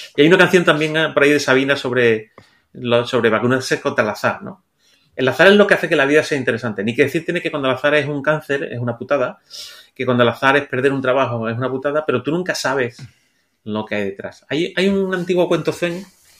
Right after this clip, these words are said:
muy interesante sobre, un padre con su hijo, ¿no? Entonces, eh, es algo así como, no sé si lo conoces, seguramente lo conocerás cuando te lo cuente. Bueno, el padre tenía su hijo, entonces de pronto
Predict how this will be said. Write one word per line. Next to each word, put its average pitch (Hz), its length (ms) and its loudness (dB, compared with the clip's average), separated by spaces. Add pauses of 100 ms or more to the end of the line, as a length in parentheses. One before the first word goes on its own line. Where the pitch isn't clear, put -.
(440)
muy 139 120 -6
interesante 135 580 -6
sobre, 110 640 -4 (1200)
un 123 120 -8
padre 147 220 6
con 123 140 0
su 131 140 -2
hijo, 127 220 -4
¿no? 127 180 -8
Entonces, 120 640 -10
eh, 101 220 -8
es 123 100 0
algo 135 140 0
así - 200 -6
como, 113 500 -4
no 117 100 -6
sé 120 140 -12
si 120 60 -8
lo 117 120 -2
conoces, 110 260 -6
seguramente 113 340 -4
lo 110 100 -4
conocerás 101 360 -10
cuando 101 180 -12
te 98 60 -12
lo 101 100 -12
cuente. 101 240 -12 (600)
Bueno, 117 160 -4
el 107 60 -10
padre 135 180 6
tenía 139 180 -2
su 156 120 -2
hijo, 143 160 -2
entonces 131 300 -4
de 117 100 0
pronto 135 460 -2